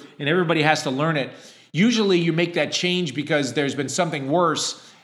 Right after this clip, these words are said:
And so when you make that change, things get a little bit worse and then they get a little bit better. And, and if you take a look at it, that is the whole new hire to nesting to first steps on the floor to, to be running and, and being, uh, every day in the contact center.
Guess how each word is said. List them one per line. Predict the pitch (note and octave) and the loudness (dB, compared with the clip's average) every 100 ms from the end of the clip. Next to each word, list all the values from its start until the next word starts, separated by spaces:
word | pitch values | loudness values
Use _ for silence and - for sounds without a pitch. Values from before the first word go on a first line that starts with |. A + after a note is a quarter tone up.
| - | -6
And | D#3 D#3 | -6 -2
so | F#3 | -2
when | D#3 | 0
you | D3+ | 0
make | E3+ F#3 | -2 0
that | F3+ - | -2 -4
change, | E3+ D#3 D#3 | -4 -4 -4
things | E3+ B2+ | -6 -6
get | - D#3+ | -4 -2
a | |
little | D3 G3 G3+ | 0 0 0
bit | E3+ | -2
worse | D#3+ E3 - | -2 -2 -4
and | D#3 C#3 | -8 -6
then | D#3 | -4
they | D#3+ | -4
get | C3+ C3+ | -2 -2
a | |
little | C3+ C3 | -2 -2
bit | B2 G#2 | -4 -6
better. | A#2 F2 - _ _ _ - - | -6 -8 -16 _ _ _ -16 -4
And, | D3 C#3 C#3 - | -2 -2 -8 -6
and | C#3+ D3+ | -6 -4
if | C#3 | -4
you | C#3+ | -4
take | D3 F3+ | 0 0
a | |
look | E3 F3 | 0 0
at | D#3 | -2
it, | C#3+ | 0
that | D3+ D#3 | 0 2
is | E3+ C#3 | 0 0
the | C#3+ | 0
whole | D3+ D3 | 2 0
new | C3+ D3 D#3 | 0 0 2
hire | C#3+ C#3+ C#3+ B2+ - - - | 4 4 2 0 -6 -20 -8
to | D3+ | -6
nesting | C3 D3+ C#3+ - D3+ C#3 A#2+ - _ | 0 0 -2 -6 -6 -6 -10 -18 _
to | - D3 C#3 B2+ | -6 -2 0 0
first | C3 E3+ E3+ | 0 -2 0
steps | E3+ D#3+ | -2 -2
on | E3 | -4
the | C3+ | -8
floor | A#2 D#3 D3 C#3+ | -6 -2 0 0
to, | C#3+ - C3 A#2 - - | -2 -2 -2 -4 -10 -18
to | - | -10
be | C3 D3 | -4 -2
running | B2 D3+ D#3+ C#3+ | 0 0 0 -2
and, | B2+ | -6
and | A2+ C3+ B2+ | -6 -8 -6
being, | C3+ C3+ | -6 -6
uh, | C3+ C3+ D3+ | -8 -10 -4
every | D#3+ D3 C#3+ | -4 -2 0
day | D3+ | 0
in | C#3+ | -2
the | B2 | -6
contact | - D#3 C#3+ B2+ | -6 -6 -4 -8
center. | - B2+ A#2 | -6 -8 -8